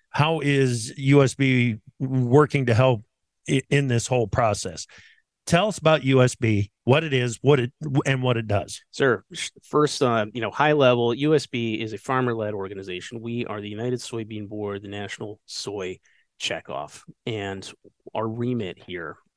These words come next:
Speaker 2: is we have seventy-seven farmer directors who each year are tasked with, you know, the very, you know, mission critical assignment of establishing what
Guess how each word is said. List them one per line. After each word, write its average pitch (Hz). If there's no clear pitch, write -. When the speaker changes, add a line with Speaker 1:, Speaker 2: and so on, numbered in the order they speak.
Speaker 2:
is 95
we 110
have 98
seventy-seven 110
farmer 107
directors 101
who 104
each 101
year 98
are 104
tasked 104
with, 98
you -
know, 98
the 98
very, 113
you 127
know, 98
mission 110
critical 113
assignment 104
of 104
establishing 101
what 107